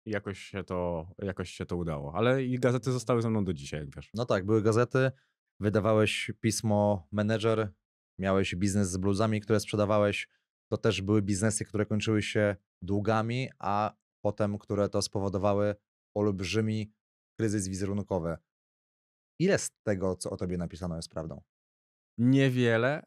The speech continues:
Speaker 1: ale ja zawsze mówię, że bałagan był mój, że faktycznie biorę to, biorę to na klatę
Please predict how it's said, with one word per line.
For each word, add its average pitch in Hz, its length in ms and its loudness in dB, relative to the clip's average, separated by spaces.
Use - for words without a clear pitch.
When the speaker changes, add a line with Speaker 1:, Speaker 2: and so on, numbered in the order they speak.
Speaker 1:
ale 117 120 4
ja 123 100 2
zawsze 127 280 -6
mówię, 131 300 -2
że 127 600 -4
bałagan 131 580 4
był 139 140 2
mój, 87 360 0
że 131 320 0
faktycznie 139 540 -4
biorę 131 240 2
to, 127 340 -2
biorę 127 220 0
to 131 120 -4
na 131 100 0
klatę 143 400 0